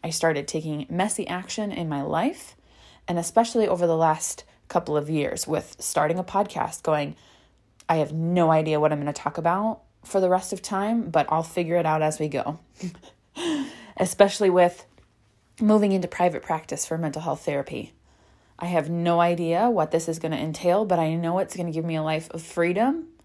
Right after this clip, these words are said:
and I don't need to control it. I don't need it to be perfect. I'm taking messy action. Let's go. Okay? So just a couple examples from my own world of how those stories skewed the way I was see-, seeing things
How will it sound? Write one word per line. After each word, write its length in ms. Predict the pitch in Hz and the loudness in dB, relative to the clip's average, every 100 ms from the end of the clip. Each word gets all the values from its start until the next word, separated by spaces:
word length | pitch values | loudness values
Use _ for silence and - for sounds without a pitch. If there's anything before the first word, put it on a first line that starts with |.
| _ _ _ _ _ _ - | _ _ _ _ _ _ -2
and 100 | 170 | 2
I 80 | |
don't 140 | 160 160 | 4 2
need 120 | 175 | -2
to 40 | - | -2
control 480 | 170 160 220 240 | -4 0 4 6
it. 180 | 294 302 - | 6 2 2
I 60 | |
don't 120 | 170 | 2
need 140 | 165 160 | 2 -2
it 80 | 156 | -2
to 60 | |
be 100 | 165 | -2
perfect. 480 | 165 277 175 196 185 | 2 4 4 4 2
I'm 120 | 185 175 | -4 0
taking 280 | 180 160 | 0 0
messy 280 | 165 175 175 | -2 -4 -2
action. 460 | 185 220 - 220 214 | -2 -2 -2 -2 -2
Let's 300 | 170 165 160 | 2 2 2
go. 280 | - 131 - - _ _ _ _ _ _ _ | -2 -2 -2 -10 _ _ _ _ _ _ _
Okay? 320 | - 185 233 233 - - | -4 0 0 -2 -14 -20
So 180 | - 202 | 2 4
just 180 | 196 240 | 4 4
a 60 | 277 | 2
couple 380 | - 240 240 | 4 4 6
examples 600 | 196 190 185 180 165 175 | 4 2 -2 -2 -2 -2
from 220 | - 170 165 | 0 -2 0
my 180 | 151 143 | -6 -2
own 300 | 160 160 147 | -2 0 -2
world 320 | 165 - - | 0 0 0
of 100 | 170 | -6
how 400 | - 175 170 175 - - - - | 2 6 6 4 -2 -20 -20 2
those 260 | 180 180 | 4 4
stories 880 | 180 - 175 160 185 277 339 - - - _ _ _ _ | 0 -2 0 2 0 0 -2 -6 -12 -18 _ _ _ _
skewed 680 | - - 214 220 240 285 277 - _ - | -8 -6 0 2 2 2 -4 -10 _ 0
the 80 | |
way 160 | 214 202 | 2 4
I 60 | 214 | 2
was 120 | 233 | 0
see-, 160 | 214 - | -4 -6
seeing 460 | - 233 220 165 | 0 2 2 0
things 600 | 156 147 - 226 262 - | -4 -4 -2 -2 -2 -8